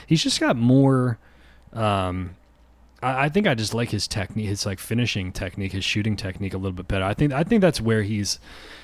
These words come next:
where I'd place him ahead of guys like Sapong or, or Corey Burke or, or other dudes on the team. It's, it's deceptive because you don't think a guy, like, you think of guys his size and you think they're, like, Jan Koller kind of dudes, just, like, you know, sledgehammer the ball with your head and score eight, eight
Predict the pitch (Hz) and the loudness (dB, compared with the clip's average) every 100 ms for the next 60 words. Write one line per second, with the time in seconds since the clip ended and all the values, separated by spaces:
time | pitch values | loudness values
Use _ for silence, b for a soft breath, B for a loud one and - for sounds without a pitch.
0 | B 113 107 101 113 101 - 101 92 98 | B 0 2 2 0 0 0 -2 -2 -4
1 | 90 92 92 95 92 - 87 - 92 90 | -4 -4 -4 -4 -4 -4 -4 -4 -2 -4
2 | 90 87 87 87 90 90 101 92 87 90 | -6 -6 -6 -8 -10 -8 -6 -6 -4 -4
3 | 90 - 90 87 b b b - 104 95 | -6 -6 -8 -8 b b b -4 -2 0
4 | 95 92 90 - 92 90 - 95 101 113 | -2 -4 -6 -6 -8 -8 -6 -4 -4 -4
5 | 120 - 123 104 151 135 107 92 101 - | -6 -4 -2 0 0 -2 -4 -6 -6 -4
6 | 107 110 120 113 120 107 95 101 104 107 | -2 -2 -2 -2 -4 -4 -4 -6 -4 -4
7 | 98 B B B 120 151 175 110 113 107 | -6 B B B 2 4 2 2 2 2
8 | - 107 95 113 104 107 104 98 95 107 | 0 0 0 0 0 0 0 -4 -4 -4
9 | 98 98 92 95 101 98 95 - 98 98 | -4 -4 -6 -4 -2 0 -2 -2 0 0
10 | 92 92 - 110 98 95 90 95 90 - | -4 -8 -8 -4 -2 -4 -4 -4 -4 -6
11 | 95 - 95 85 - b b b b - | -6 -6 -6 -8 -10 b b b b -6
12 | 95 87 - 104 98 95 101 92 95 90 | -4 -2 -2 0 0 0 0 0 -2 -4
13 | 92 92 92 98 95 98 90 92 - 101 | -4 -4 -4 -4 -2 -2 -2 -6 -4 -4
14 | 92 101 98 87 101 95 | -2 -2 -4 -4 -6 -6